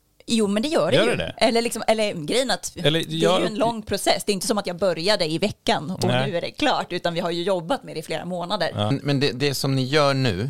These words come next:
Speaker 3: den här
Speaker 1: Mm.
Speaker 3: veckan,
Speaker 1: Ja.
Speaker 3: det är det som ni började på när vi lärde känna varandra egentligen.
Speaker 1: Ja, men det kanske det var.
Speaker 3: Mm.
Speaker 1: Ja, men precis. Ja, men precis. Vi började nog efter sommaren.
Speaker 3: Ja.
Speaker 1: Eh, och sen har vi ju, ja, men gjort massa andra grejer parallellt, så det
Speaker 3: Ja,
Speaker 1: här har
Speaker 3: men
Speaker 1: ju
Speaker 3: jag
Speaker 1: inte
Speaker 3: fattar.
Speaker 1: varit det enda.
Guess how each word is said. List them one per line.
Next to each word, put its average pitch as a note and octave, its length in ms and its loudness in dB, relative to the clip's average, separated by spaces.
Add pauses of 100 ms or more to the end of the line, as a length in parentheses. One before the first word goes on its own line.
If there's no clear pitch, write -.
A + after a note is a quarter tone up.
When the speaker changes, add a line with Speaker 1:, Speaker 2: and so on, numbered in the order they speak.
Speaker 3:
den G#2 160 2
här G#2 60 4
Speaker 1:
Mm. F#2 140 0
Speaker 3:
veckan, F2 280 -6
Speaker 1:
Ja. E3+ 220 2
Speaker 3:
det A#2 100 2
är G2+ 40 0
det F#2 160 0
som F2 260 -6
ni E2 80 -4
började E2+ 380 -2
på - 220 -14
när F#2 100 -6
vi G2 160 -2
lärde F2 260 -2
känna F#2 200 -2
varandra E2+ 300 -2
egentligen. D2+ 500 -10
Speaker 1:
Ja, C#4+ 100 6
men A4+ 100 -2
det C5+ 80 2
kanske A#4+ 200 0
det A#3 60 6
var. D#3 180 2
Speaker 3:
Mm. - 120 0
Speaker 1:
Ja, D#4+ 60 6
men F4+ 140 2
precis. F4+ 300 2
Ja, B3+ 60 4
men C#4+ 140 2
precis. C4+ 200 2
Vi G#3 140 2
började G#3 340 2
nog E3+ 160 0
efter E3+ 200 -6
sommaren. E3+ 500 0
Speaker 3:
Ja. G2 160 -4 (440)
Speaker 1:
Eh, E3 140 4
och E3+ 160 0
sen F#3 180 2
har F3+ 60 4
vi E3+ 80 2
ju, E3 420 2
ja, F#3 120 -4
men E3 120 -2
gjort E3+ 160 -4
massa D3+ 180 -8
andra E3+ 220 -4
grejer D#3+ 220 -2
parallellt, D3+ 440 -2
så - 100 -2
det D#3+ 40 2
Speaker 3:
Ja, - 40 2
Speaker 1:
här G#2 60 4
har - 80 4
Speaker 3:
men E3+ 60 0
Speaker 1:
ju F3 60 0
Speaker 3:
jag E3 40 -2
Speaker 1:
inte E3 120 -2
Speaker 3:
fattar. D#3+ 100 2
Speaker 1:
varit - 80 -18
det E3 100 2
enda. E3 420 0